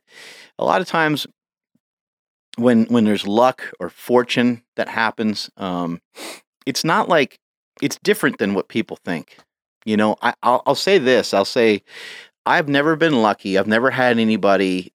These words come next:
uh, come up to me and just give me an opportunity ever in my life." Um, people that listen to this show, people that have been following along for a long time, they know all the different things that I've been part of and all the different things that I've done. I've squatted a thousand eighty, I benched eight fifty-four.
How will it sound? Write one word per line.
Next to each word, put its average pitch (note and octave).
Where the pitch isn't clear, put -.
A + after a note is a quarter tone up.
uh, F2
come -
up G#2
to G#2+
me G2
and F#2
just F#2
give A2
me G2
an F2+
opportunity E2
ever C3
in A2+
my F2+
life." D2
Um, F#2
people B2
that G2+
listen A#2
to A2+
this A2
show, G#2+
people A2
that G#2+
have G#2+
been G2+
following G#2+
along G2+
for -
a G2+
long G2+
time, G2
they A2+
know G#2+
all G#2+
the G2
different G2+
things G2+
that F#2+
I've F#2
been G2+
part F#2+
of G2
and F2+
all F#2
the G2
different F#2+
things F#2+
that F#2
I've E2+
done. D#2+
I've -
squatted A2+
a A2+
thousand G#2+
eighty, G#2+
I F#2+
benched G#2
eight G#2
fifty-four. G2+